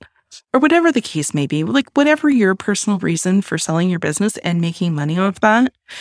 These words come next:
you know, so much good can be done with that money. You know, you could help your kids start their own businesses or what have you, right? So there's, the options and opportunities are endless.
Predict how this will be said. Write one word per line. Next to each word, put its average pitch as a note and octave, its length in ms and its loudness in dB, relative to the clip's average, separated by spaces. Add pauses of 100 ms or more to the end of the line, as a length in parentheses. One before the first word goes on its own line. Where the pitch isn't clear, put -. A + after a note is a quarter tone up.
(140)
you F#3+ 80 2
know, G3+ 120 6
so - 280 0
much G#3+ 240 2
good F#3 240 -2
can - 140 -8
be D#3 100 -8
done D3+ 240 -2
with F3 120 -4
that - 180 -2
money. C#3+ 360 -4
You D3+ 120 -2
know, D3 40 -4
you D#3 200 -4
could E3 360 -6 (300)
help A3 340 0
your E3 140 0
kids D#3+ 320 -4
start - 320 -2
their F#3+ 220 4
own F#3 100 2
businesses D#3+ 500 -4
or C#3+ 120 -4
what D3+ 160 -2
have D#3 260 -4
you, - 180 -4
right? A#3 460 -2
So F3 220 -2
there's, F3+ 320 -2 (340)
the G3 160 0 (140)
options F#3 680 0
and E3 200 -4
opportunities D3+ 800 -4
are - 260 -4
endless. - 600 -8